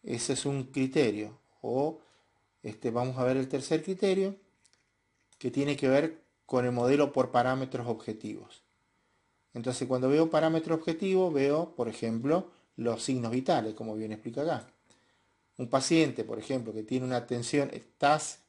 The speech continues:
extensión arterial sistólica menor a ochenta milímetros de mercurio, eh, no importa qué patología tiene, en el modelo anterior, no importa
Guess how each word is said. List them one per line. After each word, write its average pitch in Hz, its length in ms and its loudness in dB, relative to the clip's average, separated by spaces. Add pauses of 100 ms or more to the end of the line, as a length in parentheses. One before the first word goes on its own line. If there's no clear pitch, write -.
(400)
extensión 123 640 -2
arterial 127 480 2
sistólica 123 760 -2 (560)
menor 131 480 4
a 135 60 8
ochenta 135 420 0
milímetros 131 480 -2
de 127 60 -4
mercurio, 160 760 0 (680)
eh, 117 680 0 (160)
no 139 80 -4
importa 135 600 4 (640)
qué 143 120 0
patología 131 720 2
tiene, 175 500 2 (120)
en 107 100 -8
el 110 100 -6
modelo 123 300 0
anterior, 120 380 0
no 117 100 -6
importa 120 560 0